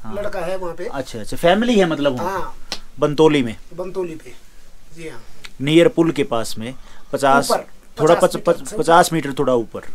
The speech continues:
Speaker 1: मैंने आप लोगों को मंदिर नहीं दिखाया था, रात को तो light की वजह से इतना नहीं दिख पाया। तो अभी आप सबसे पहले मंदिर देख लो। मंदिर सुबह आके आरती सात बजे start होती है, अभी मंदिर नहीं खुला है,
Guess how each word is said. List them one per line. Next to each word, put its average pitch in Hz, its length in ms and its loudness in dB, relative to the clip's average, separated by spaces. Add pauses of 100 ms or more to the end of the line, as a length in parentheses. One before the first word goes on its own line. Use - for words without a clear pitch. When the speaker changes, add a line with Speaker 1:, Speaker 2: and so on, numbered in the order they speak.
(1000)
Speaker 1:
मैंने 135 180 10
आप 135 200 6
लोगों 139 220 6
को 135 80 4
मंदिर 131 340 4
नहीं 139 140 4
दिखाया 101 320 -2
था, 123 160 -4 (520)
रात 113 340 -4
को 131 140 -2
तो 123 300 0
light 120 400 0
की 131 100 -4
वजह 120 200 -2
से 113 320 -4
इतना 117 260 -6
नहीं 110 140 -6
दिख 117 160 -6
पाया। 120 260 -6 (560)
तो 117 80 -8
अभी 113 180 -6
आप 110 140 -4
सबसे 110 260 -6
पहले 110 220 -4
मंदिर 110 300 -2
देख 120 200 -2
लो। 147 120 0
मंदिर 143 320 -2
सुबह 139 380 -2
आके 135 220 -4
आरती 135 300 -4
सात 127 240 -6
बजे 127 120 -4
start 127 240 -4
होती 113 200 -4
है, 147 60 -4
अभी 143 80 -2
मंदिर 135 200 -2
नहीं 113 120 -4
खुला 107 200 -6
है, 139 60 -10